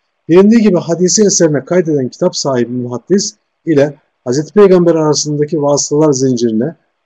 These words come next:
o hadisin senedi denilmektedir. Şayet senedi teşkil eden raviler zincirinde zaman bakımından bir bağlantı bulunursa, yani sırayla raviler arasında bir hoca talebe ilişkisi varsa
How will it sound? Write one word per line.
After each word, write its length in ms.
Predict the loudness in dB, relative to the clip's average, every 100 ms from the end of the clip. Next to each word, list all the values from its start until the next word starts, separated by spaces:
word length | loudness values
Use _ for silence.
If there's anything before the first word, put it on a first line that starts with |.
| _
o 80 | 0
hadisin 400 | 2 0 -2 -2
senedi 440 | -2 -2 -2 -2
denilmektedir. 720 | 0 -2 -2 -4 -8 -12 -14 -20 _ _ _ _ _ -10
Şayet 340 | 0 4 4
senedi 380 | 2 0 0 -2
teşkil 280 | -4 -4 -4
eden 260 | -4 -2
raviler 380 | 0 0 0 0
zincirinde 580 | 0 -2 -2 -4 -4 -4
zaman 520 | -4 0 0 0 -4
bakımından 560 | -10 -6 -4 -2 -2 -4 _ _ _ -8
bir 160 | 0
bağlantı 500 | 2 4 2 0 -4
bulunursa, 540 | 0 2 2 0 -6 -6 _ _ _ -4
yani 240 | 0 0
sırayla 440 | -2 -2 0 2 0
raviler 440 | 2 2 2 2
arasında 380 | 2 -2 -6 -8
bir 120 | -8
hoca 260 | -6 -4 -4
talebe 340 | -4 -4 -4
ilişkisi 440 | -6 -8 -8 -6
varsa 400 | -4 -4 -4 -6